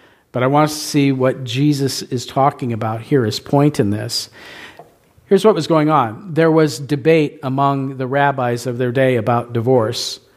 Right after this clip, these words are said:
Some had a very strict view of that,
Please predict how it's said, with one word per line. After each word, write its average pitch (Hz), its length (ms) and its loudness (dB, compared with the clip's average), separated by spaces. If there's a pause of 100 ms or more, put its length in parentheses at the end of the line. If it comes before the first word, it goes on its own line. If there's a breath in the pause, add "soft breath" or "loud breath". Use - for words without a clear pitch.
(600 soft breath)
Some 160 280 -2
had 151 140 -2
a 139 60 -2
very 135 400 -2
strict 175 420 -4
view 139 340 -2
of 123 240 -4
that, 147 360 -2